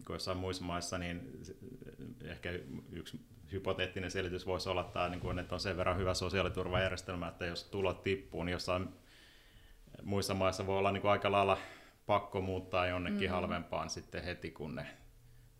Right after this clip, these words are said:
Speaker 1: ö, joutuu vaikka työttömäksi, niin, niin Suomessa kun on, on sitten ne sosiaaliturvalla voidaan pehmentää tämmöisiä niin, niin sanottuja shokkeja, niin se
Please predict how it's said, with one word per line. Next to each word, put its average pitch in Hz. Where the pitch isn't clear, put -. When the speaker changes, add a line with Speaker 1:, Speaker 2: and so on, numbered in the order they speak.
Speaker 1:
ö, 80
joutuu 78
vaikka 80
työttömäksi, 76
niin, 73
niin 82
Suomessa 85
kun 82
on, 85
on 92
sitten 90
ne 90
sosiaaliturvalla 90
voidaan 90
pehmentää 85
tämmöisiä 87
niin, 85
niin 80
sanottuja 90
shokkeja, 87
niin 80
se -